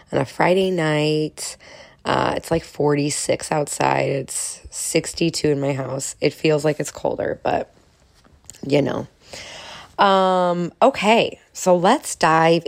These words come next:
in to today's topic. Oh, also, I've been, like, getting over this cold, so I'm super nasally. Hopefully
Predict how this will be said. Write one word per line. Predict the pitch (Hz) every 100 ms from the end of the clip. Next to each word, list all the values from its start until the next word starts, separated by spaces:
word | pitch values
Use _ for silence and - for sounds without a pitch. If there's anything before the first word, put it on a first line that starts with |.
| -
in | 151 147 151 147 147 147 143 139 _ _ -
to | - 147 135 127 127 151
today's | - 147 139
topic. | - - 139 -
Oh, | - 165
also, | 151 160 180 208 196
I've | 165
been, | 156 156
like, | 147 139 - - _ _ -
getting | 156 151
over | 147
this | 151 139
cold, | - 139 131 143 151 - - - -
so | - 147
I'm | 139
super | 135 151 156
nasally. | 143 135 127 139 135 131 131 _ _ _ _ _ _ _ -
Hopefully | - 151 - - 139 135